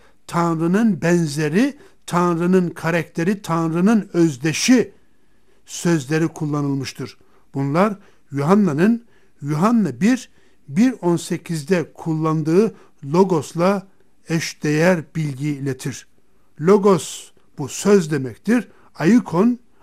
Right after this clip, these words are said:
aynısı resmi demek, hariktir ve morfi sözleri geçer ki bu özdeşi, eşiti anlamındadır.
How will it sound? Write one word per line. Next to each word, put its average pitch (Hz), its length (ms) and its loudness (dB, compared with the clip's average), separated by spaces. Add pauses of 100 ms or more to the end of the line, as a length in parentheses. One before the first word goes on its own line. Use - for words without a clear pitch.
aynısı 190 580 2
resmi 165 360 -2
demek, 185 280 0 (180)
hariktir 202 680 0 (260)
ve 160 180 -2 (180)
morfi 190 420 2
sözleri 151 440 -2
geçer 220 360 2
ki 165 120 -6
bu 180 180 2 (380)
özdeşi, 180 800 2
eşiti 190 400 -2
anlamındadır. 151 680 -2